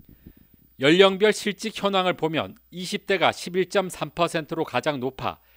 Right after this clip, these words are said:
청년 실업이 늘어난 것으로 분석됐습니다. 삼십 대는 오점팔 퍼센트, 사십 대는 칠 점 사, 오십 대는 팔 점 이, 육십 대 이상은 구 점 육 퍼센트로 오륙십 대 실직률도 높게 나타났습니다.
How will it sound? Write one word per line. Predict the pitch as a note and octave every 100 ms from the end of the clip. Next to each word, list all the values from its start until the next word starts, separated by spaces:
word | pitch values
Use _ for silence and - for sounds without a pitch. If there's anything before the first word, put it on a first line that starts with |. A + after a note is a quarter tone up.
| _ _
청년 | - G3 G3 G3
실업이 | F#3 F3 F#3 F3
늘어난 | B2 D3 E3 D#3+ D#3
것으로 | D3 - E3+
분석됐습니다. | D3 B2 B2 B2 - F#2 - E2 B2+ C3 _ _ _ _ _ _ _ _
삼십 | - F3+ F#3 G#3+ -
대는 | G3+ G#3+
오점팔 | F3+ E3+ - G3+ - F#3
퍼센트, | F#3 F3+ D#3+ B2+ - F#2 - _
사십 | - D#3+ D#3+ -
대는 | - F3+ G3+
칠 | - F#3+
점 | G3 F3
사, | - F#2+ - _ _ -
오십 | D#3 - -
대는 | F3 E3+
팔 | F3+ F3 E3
점 | F#3+ D#3
이, | D3 D#2+ _ _ _ _
육십 | C#3 - E3+ -
대 | F3+
이상은 | E3 E3+ D#3 A2 -
구 | D3+
점 | - G3+ F#3
육 | D#3 -
퍼센트로 | F#3+ F3+ D#3+ F3+ C3 G2 - _ _ -
오륙십 | D#3 F#3 - F#3 -
대 | G#3
실직률도 | - F#3 - F#3 F3 E3 C3
높게 | C3 D3+ - G3+
나타났습니다. | D#3+ - A2+ - F2+ D2+ -